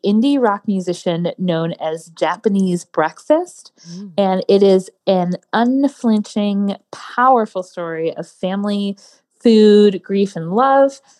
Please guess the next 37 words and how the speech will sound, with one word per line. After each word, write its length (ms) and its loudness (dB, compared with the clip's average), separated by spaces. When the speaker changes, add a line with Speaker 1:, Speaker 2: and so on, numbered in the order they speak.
Speaker 1:
Um, 340 -6
when 580 2
the 360 2
author 340 2
was 220 4
in 160 -6
her 160 -4
mid-twenties, 920 -4
working 300 -4
as 120 -2
a 60 -2
waitress 520 -4
and 100 -18
struggling 500 -2
to 160 -4
launch 280 -4
her 100 -4
music 340 2
career, 640 0
she 320 -2
got 180 -2
a 60 -2
phone 300 0
call 320 -4
that 160 -8
her 120 -8
mom 300 -2
was 240 0
ill. 240 -2
And 180 -6
so 220 -6
she 720 -4
put 220 -8
her 160 2
life 240 2
on 80 2
hold 400 -2